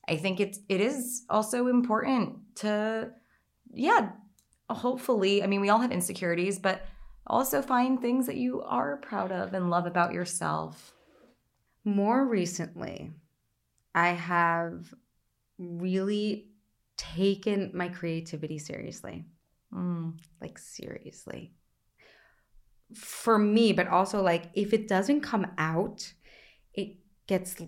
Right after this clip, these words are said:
Speaker 2: lodged and I get uncomfortable.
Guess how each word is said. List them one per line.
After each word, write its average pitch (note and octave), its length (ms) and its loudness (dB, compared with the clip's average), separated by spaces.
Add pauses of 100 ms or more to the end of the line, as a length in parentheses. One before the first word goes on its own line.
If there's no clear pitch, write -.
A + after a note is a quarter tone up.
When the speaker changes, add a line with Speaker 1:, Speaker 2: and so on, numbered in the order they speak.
(220)
Speaker 2:
lodged E3+ 960 0
and F3 160 2
I E3 200 0
get E3 360 -2
uncomfortable. F#3+ 1600 -8